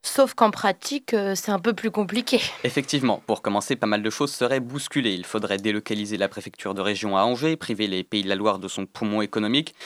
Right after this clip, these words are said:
Speaker 2: organiser une nouvelle région, car la Vendée serait à peine en contact avec le Maine-et-Loire. Ensuite, il faudrait choisir entre deux villes meilleures ennemies pour la capitale de région, Nantes ou Rennes, la capitale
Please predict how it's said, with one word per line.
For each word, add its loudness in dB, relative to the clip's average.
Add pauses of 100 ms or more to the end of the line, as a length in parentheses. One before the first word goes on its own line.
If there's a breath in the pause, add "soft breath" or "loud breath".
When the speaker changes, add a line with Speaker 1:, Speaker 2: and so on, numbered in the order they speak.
(220 loud breath)
Speaker 2:
organiser 2
une 0
nouvelle 4
région, 2
car 2
la 2
Vendée -2
serait -2
à 4
peine 0
en -4
contact -4
avec -4
le -6
Maine-et-Loire. 0 (380 loud breath)
Ensuite, -2
il -2
faudrait 0
choisir -2
entre -4
deux -2
villes -2
meilleures 0
ennemies 0
pour -4
la 0
capitale -2
de -2
région, -2
Nantes 0
ou -8
Rennes, 0
la 0
capitale 0